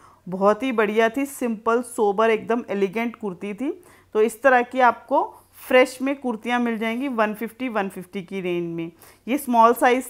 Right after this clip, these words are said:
था बच्चों के लिए, अगर आप लेना चाहते हो या आप बिल्कुल स्लिम हो तो आप यहाँ से ले सकते हो।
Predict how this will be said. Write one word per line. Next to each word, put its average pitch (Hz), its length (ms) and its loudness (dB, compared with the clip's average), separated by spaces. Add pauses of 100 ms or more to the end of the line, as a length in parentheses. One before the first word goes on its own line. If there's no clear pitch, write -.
था 285 100 2
बच्चों 214 380 -2
के 240 200 -4
लिए, 240 160 -2
अगर 233 280 2
आप 226 180 2
लेना 208 280 -2
चाहते 220 320 0
हो 226 60 0
या 226 140 4
आप 214 260 4
बिल्कुल 214 300 -2
स्लिम 226 340 2
हो 254 240 4
तो 240 140 0
आप 196 280 4
यहाँ 190 180 -2
से 262 240 -6 (360)
ले 202 200 4
सकते 190 320 -6
हो। 175 140 -6